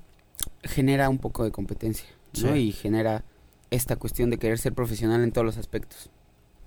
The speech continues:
Speaker 1: que es interesante. Pero también hace que, o sea, yo, yo creo que la gente que es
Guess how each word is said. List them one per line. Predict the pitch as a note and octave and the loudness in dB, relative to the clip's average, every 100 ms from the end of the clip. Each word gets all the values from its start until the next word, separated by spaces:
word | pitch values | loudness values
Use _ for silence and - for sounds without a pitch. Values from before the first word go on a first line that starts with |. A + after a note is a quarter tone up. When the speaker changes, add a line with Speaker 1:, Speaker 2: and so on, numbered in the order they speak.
| - - - | -18 -18 -6
Speaker 1:
que | B2 | -2
es | A#2+ | 0
interesante. | A2 G#2 - A2 - - - - - - - | 0 -2 -2 -4 -6 -18 -20 -20 -20 -20 -8
Pero | - C3+ | 0 2
también | C3 C3 C3 C3+ C3 B2+ - - _ _ _ _ - - - - - - - - - - - - _ _ _ - | 4 4 4 4 4 2 -2 -14 _ _ _ _ -20 -20 -18 -18 -16 -16 -16 -18 -18 -20 -20 -20 _ _ _ -2
hace | C3+ - C#3 | 0 2 -2
que, | - A#2+ A2+ A2 A2 A2 - _ _ _ - - - - - - _ _ _ _ - | 0 2 2 2 -2 -6 -12 _ _ _ -16 -14 -12 -16 -18 -20 _ _ _ _ -10
o | |
sea, | A2+ A#2+ | -4 0
yo, | B2+ B2 - | 0 -2 -4
yo | C3 B2 - - | -2 -2 -8 -2
creo | B2+ B2 A#2+ | 2 2 0
que | B2+ A#2+ A#2 A2 G#2+ A#2 - | 0 2 2 -2 -4 -8 -6
la | G#2+ | -4
gente | - A2 G#2+ | -2 -2 -2
que | A2+ | -4
es | G#2+ | -6